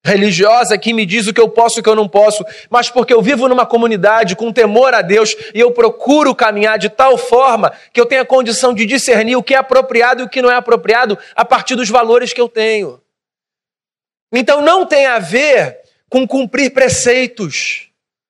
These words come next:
não tem a ver com seguir regras, tem a ver com transitar na vida a partir de valores que Jesus me traz. E não é porque tem uma lei religiosa que diz, "Olha isso e olha aquilo."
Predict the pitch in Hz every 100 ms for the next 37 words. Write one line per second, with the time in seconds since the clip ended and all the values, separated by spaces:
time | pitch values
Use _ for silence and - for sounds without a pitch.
0 | _ _ _ _ 196 294 339 320 294 254
1 | 202 185 269 233 - _ - 254 - 233
2 | 196 277 - - - 226 277 226 233 190
3 | 135 - - _ _ _ _ _ _ _
4 | _ _ _ 247 254 233 196 277 277 254
5 | 262 285 302 214 233 247 247 226 190 165
6 | 262 233 214 220 226 208 - 254 196 226
7 | 170 240 220 233 240 226 190 - 175 180
8 | 170 156 160 151 139 120 - - _ _
9 | _ _ _ _ _ _ _ _ _ _
10 | 226 277 311 311 269 - 254 254 247 220
11 | 202 226 233 151 208 214 208 170 190 220
12 | 214 165 147 131 - _ _ - 185 196
13 | 202 - 202 220 208 214 220 - 190 180
14 | 175 - 147 127 123